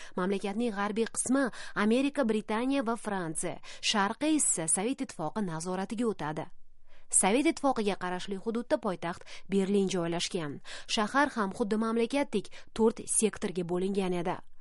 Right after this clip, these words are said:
Ammo vaqt o'tgan sari G'arb davlatlari hamda Sovet Ittifoqi o'rtasida ziddiyat kuchayib bordi. Ming to'qqiz yuz qirq to'qqizinchi yilda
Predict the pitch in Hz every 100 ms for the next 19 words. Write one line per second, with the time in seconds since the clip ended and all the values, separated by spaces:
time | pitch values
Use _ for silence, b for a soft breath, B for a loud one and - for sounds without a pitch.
0 | B B B 262 285 311 277 - 285 -
1 | 302 302 294 240 170 170 233 226 202 190
2 | 208 220 226 214 - 190 220 - 220 262
3 | 294 - 262 226 220 220 233 220 269 185
4 | 170 180 247 233 - - 247 190 180 180
5 | 185 185 - - - - 226 226 233 226
6 | 269 226 - 240 - 240 - 226 240 220
7 | 233 233 226